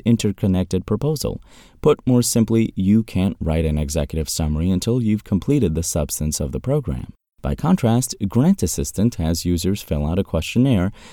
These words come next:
containing questions similar to what a project consultant might ask, which informs an A I-generated draft of a grant proposal. A suggestion engine highlights content from documents that users upload to the platform to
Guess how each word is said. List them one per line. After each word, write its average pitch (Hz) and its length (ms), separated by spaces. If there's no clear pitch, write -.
containing 175 380
questions 107 440
similar 90 380
to - 140
what 76 160
a 92 40
project 85 560
consultant 117 680
might 78 200
ask, - 380
which 80 200
informs 85 520
an 73 100
A 80 300
I-generated 76 640
draft 82 480
of 76 100
a 73 60
grant 71 480
proposal. - 540
A - 60
suggestion - 640
engine 117 360
highlights 98 500
content 110 460
from 73 240
documents 87 560
that 76 240
users 85 440
upload 85 480
to 78 100
the 71 80
platform 90 500
to 78 300